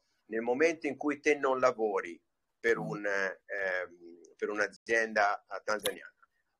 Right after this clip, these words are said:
Speaker 1: o non, eh, fai business con un tanzaniano, e te non devi, sei mica obbligato
Speaker 2: Sì.
Speaker 1: a casa, in casa tua fai quello che vuoi, capisci?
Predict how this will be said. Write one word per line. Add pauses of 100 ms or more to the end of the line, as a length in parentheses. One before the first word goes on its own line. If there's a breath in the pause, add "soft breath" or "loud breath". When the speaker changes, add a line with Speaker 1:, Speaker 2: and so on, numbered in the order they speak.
(120)
Speaker 1:
o
non,
eh, (120)
fai
business
con
un
tanzaniano, (260)
e
te
non
devi,
sei
mica
obbligato
Speaker 2:
Sì.
Speaker 1:
a
casa,
in
casa
tua
fai
quello
che
vuoi,
capisci?